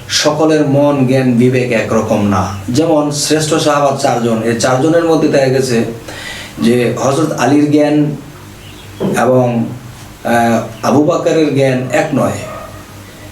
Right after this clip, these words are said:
যেমন, আহ, ওসমান গনির জ্ঞান এবং ওমরের জ্ঞান এক নয়।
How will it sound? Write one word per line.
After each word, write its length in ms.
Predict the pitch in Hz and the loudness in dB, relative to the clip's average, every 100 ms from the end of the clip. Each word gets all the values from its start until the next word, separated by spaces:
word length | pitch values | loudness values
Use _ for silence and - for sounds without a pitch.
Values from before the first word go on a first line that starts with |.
| - 117 | -12 -4
যেমন, 540 | 113 156 151 127 - - - - - - - - - | 0 2 2 0 -4 -10 -16 -20 -20 -20 -20 -12 -4
আহ, 320 | 117 113 131 | 0 0 0
ওসমান 380 | 127 - 175 165 | 0 2 0 2
গনির 300 | 170 165 151 | 2 2 2
জ্ঞান 440 | 156 151 151 147 - | 4 4 2 0 0
এবং 240 | 139 147 | 2 2
ওমরের 480 | 151 165 180 175 147 | 2 2 2 2 4
জ্ঞান 280 | 151 143 139 | 4 2 0
এক 200 | 165 160 | -2 0
নয়। 180 | 120 98 | 0 -2